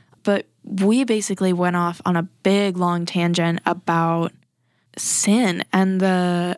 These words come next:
mindset of it. And I, I, oh, I remember why. It was,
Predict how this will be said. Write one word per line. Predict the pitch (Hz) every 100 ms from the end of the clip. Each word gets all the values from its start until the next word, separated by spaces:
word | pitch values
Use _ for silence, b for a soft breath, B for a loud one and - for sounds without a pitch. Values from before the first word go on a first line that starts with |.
| _ _ _
mindset | - 190 185 185 185 196 - 262 269
of | 269 269
it. | 320 330
And | - 240
I, | 226 220 -
I, | 220 214 _
oh, | 262 302 285 247
I | 247 302
remember | 349 294 226 202
why. | 175 175 -
It |
was, | 233 226